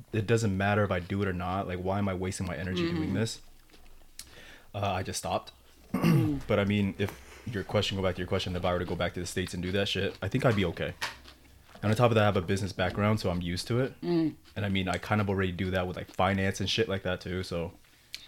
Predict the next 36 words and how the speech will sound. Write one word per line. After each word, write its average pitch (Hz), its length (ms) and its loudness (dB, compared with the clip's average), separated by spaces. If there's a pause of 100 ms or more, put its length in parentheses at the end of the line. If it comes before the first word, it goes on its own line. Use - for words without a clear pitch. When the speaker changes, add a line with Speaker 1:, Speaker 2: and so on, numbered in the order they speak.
(340)
Speaker 1:
I'm 104 120 4
used 107 260 2
to 101 60 -2
using 90 280 -2
Excel. 65 480 -8
Speaker 2:
Okay, 160 220 -4
then 147 120 -2
your, 240 300 4
your 247 340 8
situation 180 380 0
was 151 100 0
totally 170 220 -2
different 151 240 -4
from 131 80 -4
mine, 131 260 -2
'cause 135 100 -4
I 131 40 -4
felt 165 140 2
like 175 100 2
with 143 160 -2
mine, 139 420 0 (400)
the 135 60 -10
teachers 170 260 2
would 147 180 0 (140)
intentionally 165 460 0
schedule 147 520 2
doing 147 300 2
tests 143 240 -6
or 143 40 -6
anything 139 300 0
when 139 140 0
I'm 131 140 2
not 143 200 2
teaching 196 220 -4
with 196 100 -4
them, 208 140 2